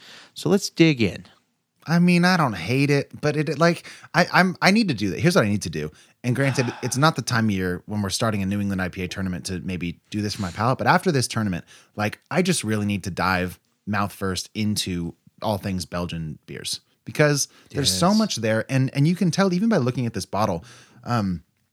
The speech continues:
Speaker 2: like, this style of beer and the people that choose to make it put a lot of thought and care into it. And they, they appreciate it so much.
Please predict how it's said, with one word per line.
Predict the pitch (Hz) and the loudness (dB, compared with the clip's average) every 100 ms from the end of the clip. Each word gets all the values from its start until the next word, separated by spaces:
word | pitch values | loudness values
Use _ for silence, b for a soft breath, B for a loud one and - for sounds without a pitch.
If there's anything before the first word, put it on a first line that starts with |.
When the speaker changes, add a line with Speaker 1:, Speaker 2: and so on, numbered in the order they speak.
| _ _ _ _ | _ _ _ _
Speaker 2:
like, | 135 143 | -4 -4
this | 135 165 | 2 2
style | - - 131 147 | 2 0 -2 0
of | 156 107 | -2 0
beer | 131 | 0
and | 147 | 0
the | 123 | -2
people | - 139 156 | -4 -2 -2
that | 127 | -2
choose | - 139 139 | -2 -2 -2
to | - | -2
make | 101 123 | -2 -2
it | - | -6
put | - 127 | -8 -4
a | 120 | -2
lot | 101 110 120 - | 0 2 2 0
of | 110 | -14
thought | - 113 104 104 | -8 -4 -2 -4
and | - 92 | -8 -12
care | - 98 95 92 87 _ _ | -10 -6 -4 -4 -6 _ _
into | - 117 113 - 90 | -4 -2 0 -2 -4
it. | 78 | -4
And | 104 | -6
they, | 110 - - - | -6 -6 -14 -6
they | 135 | 0
appreciate | 139 - 185 - 156 | 0 0 -2 0 0
it | 123 | 0
so | - | 0
much. | 143 147 - | 2 2 0